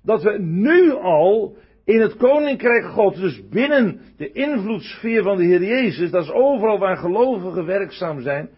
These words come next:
daar streven we, jagen we naar de gerechtigheid. Ik vind het mooiste voorbeeld altijd Abraham. Abraham,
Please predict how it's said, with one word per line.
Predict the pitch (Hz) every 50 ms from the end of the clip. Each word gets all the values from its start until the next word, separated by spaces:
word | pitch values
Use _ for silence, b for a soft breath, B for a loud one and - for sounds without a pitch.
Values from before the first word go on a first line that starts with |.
| b b b b b b b b b _ -
daar | - 110 110 185 196 233 247 254 226
streven | - - - - - - 190 208 233 262 277 269 247 202 220 214
we, | 220 214 190 143 120
jagen | 123 165 208 247 254 262 262 254 202 190 214 202
we | 208 202
naar | 196 190 185
de | 175 160
gerechtigheid. | 156 160 139 110 - - - - 95 - - _ _ _ _ _ _ _ _ _ _ _ _ _ _ _ _ _ _ _ _ _ _ _ _ _ _ _ _ _ _ _
Ik | - -
vind | 151 156
het | 151 156
mooiste | 180 226 233 208 - 190 165
voorbeeld | 180 190 175 170 160
altijd | 170 165 165 160 165 156 143 143
Abraham. | - 170 175 160 139 113 110 104 95 107
Abraham, | 135 147 143 147 147 143 139 123